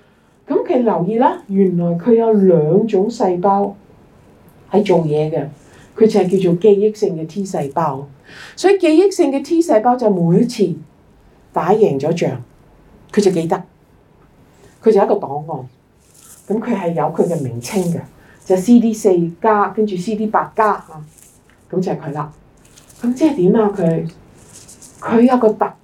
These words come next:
點嘅，你見唔見到啊？記憶性嘅 T 細胞呢，係一種乜嘢啊？係記仇嘅。你鍾唔鍾意人記仇㗎？佢係咪對所有人記仇嘅？未必嘅，係特定你對我，我衰我就記住你，會唔會啊？係咁，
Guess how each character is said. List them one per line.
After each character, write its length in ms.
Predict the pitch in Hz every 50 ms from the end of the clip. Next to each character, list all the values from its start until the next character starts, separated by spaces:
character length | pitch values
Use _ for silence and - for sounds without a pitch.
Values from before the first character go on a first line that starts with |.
| _
點 200 | - 170 160 151 151
嘅， 160 | 190 196 190 175 170 170 170
你 100 | 190 202
見 200 | 202 202 202 190
唔 20 | 170 175
見 180 | 190 196 180
到 180 | 180 175 175 190
啊？ 140 | 208 - - - - - - - -
記 60 | - 320
憶 180 | 302 302 339
性 220 | 349 - 359 294 285
嘅 60 | 277
T 160 | - 359 349
細 160 | 349 381 262 254
胞 220 | 262 277 277 277
呢， 60 | 285
係 300 | 277 - - 233 247 277
一 60 | -
種 140 | - 269 247
乜 100 | 277 294
嘢 180 | 262 247 226 208
啊？ 140 | 196 - - _ _ _ - - -
係 140 | - 233 233
記 300 | 226 254 226 214 220 214
仇 500 | 202 - - - 143 - 151 165 165 165
嘅。 240 | 165 196 196 190 180 175 - _ _ _ _ - - - - - -
你 60 | - 285
鍾 260 | 277 - 453 494 302
唔 80 | 247
鍾 160 | - 339 427 370
意 40 |
人 200 | 285 208 175 170
記 240 | 170 247 220 226 220
仇 400 | 208 - - - - 147 147 151 170
㗎？ 160 | 185 180 185 - _ _ _ _ _ _ _ _ _ _ _ _
佢 80 | - 370 381
係 40 | 339
咪 80 | 302 285
對 180 | 294 320 311
所 180 | - - - 277
有 60 | 320
人 220 | 381 320 240 202
記 160 | 202 226 226 233
仇 140 | - - 170
嘅？ 140 | 165 185 202
未 120 | 214 208 202
必 140 | 196 277 277
嘅， 140 | - 240
係 140 | 240 233 208
特 100 | - 208 - -
定 160 | - 226 214 208
你 80 | 214
對 220 | 220 220 185 180 185 180
我， 100 | 185 185 180 175
我 60 | 175 175
衰 220 | 175 - 233 208 202
我 80 | 202 190
就 100 | 190 190
記 280 | - - 240 226 247 226
住 200 | 185 - 185 170
你， 40 | 147
會 180 | 135 139 151 151 - 156
唔 140 | 156 151 139
會 140 | 135 135 131
啊？ 120 | 131 135 - - _ - - _ _ _ - - -
係 140 | - - 139
咁， 140 | 127 131 120